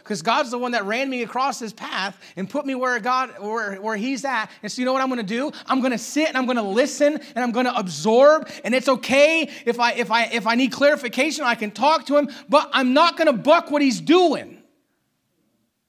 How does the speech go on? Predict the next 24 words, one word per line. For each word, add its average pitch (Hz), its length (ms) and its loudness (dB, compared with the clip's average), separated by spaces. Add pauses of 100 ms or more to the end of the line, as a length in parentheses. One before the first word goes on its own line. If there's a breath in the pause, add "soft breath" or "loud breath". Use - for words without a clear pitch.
(1160)
If 196 160 -10
you 294 360 2
don't 254 420 2
do 294 220 4
that, 160 340 -6 (1160)
you 190 260 -8
will 190 240 -6
not 190 340 -4
learn 180 220 -10
the 156 60 -14
Bible. 127 440 -14 (1700)
Is 147 120 -16
that 190 200 -6
what 185 100 -12
we 170 100 -6
wanna 175 240 -8
do? 175 280 -8 (1040)
We 160 80 -6
wanna 170 240 -4
learn 170 160 -6
the 151 60 -10
Bible, 165 340 -4
right? 156 280 -10 (1300)
<clears throat> - 540 -6